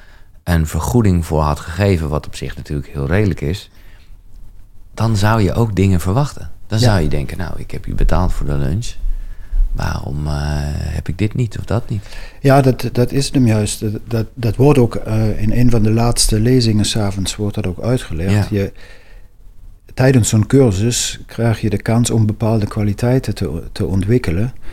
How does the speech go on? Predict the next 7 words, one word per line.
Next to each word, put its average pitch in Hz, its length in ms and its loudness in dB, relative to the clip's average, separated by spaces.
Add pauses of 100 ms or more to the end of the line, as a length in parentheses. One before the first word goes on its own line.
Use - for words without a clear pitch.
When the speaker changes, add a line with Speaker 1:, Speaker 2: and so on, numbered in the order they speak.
(460)
Speaker 2:
En 98 200 2
eentje 139 440 4
is 131 240 2
juist 90 600 -2
dat 110 260 0
je, 104 480 0
ehm, 98 320 -2